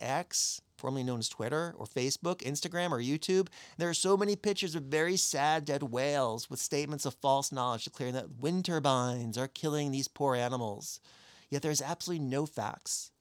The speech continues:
or figures ever to back up these statements. It's just repeated over and over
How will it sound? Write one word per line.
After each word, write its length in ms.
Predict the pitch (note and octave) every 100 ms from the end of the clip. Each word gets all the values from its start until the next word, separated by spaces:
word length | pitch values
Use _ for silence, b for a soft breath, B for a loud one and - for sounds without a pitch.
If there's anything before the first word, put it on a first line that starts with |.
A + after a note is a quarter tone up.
| -
or 100 | F#3+
figures 580 | - C#3+ C#3 C#3+ - - b b _
ever 220 | E3+ G#3+ G3+
to 60 |
back 260 | D#3+ C3 B2+
up 120 | -
these 140 | A#2+
statements. 460 | - A2+ A#2 B2 - b b -
It's 160 | F3 F#3
just 160 | E3+
repeated 460 | E3+ - E3+ C3 G#2 B B D3+
over 440 | D#3 D#3+ B2 F2+ _
and 140 | B2+ C#3
over 340 | D#3+ B2+